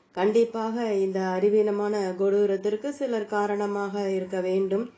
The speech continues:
மக்கள் ஏன் ஒருவரை ஒருவர் தயக்கமில்லாமல் கொன்று கொண்டிருக்கிறார்கள்?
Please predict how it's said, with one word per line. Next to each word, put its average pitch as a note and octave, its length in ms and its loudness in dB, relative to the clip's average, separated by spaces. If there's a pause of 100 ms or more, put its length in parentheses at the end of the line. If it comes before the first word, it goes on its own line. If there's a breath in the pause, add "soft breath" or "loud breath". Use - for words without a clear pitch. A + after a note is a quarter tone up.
(300 soft breath)
மக்கள் F3 360 -2
ஏன் B3+ 240 4
ஒருவரை C4+ 500 2
ஒருவர் B3 400 0
தயக்கமில்லாமல் G#3+ 840 0
கொன்று G3 320 -2
கொண்டிருக்கிறார்கள்? F#3 1040 -2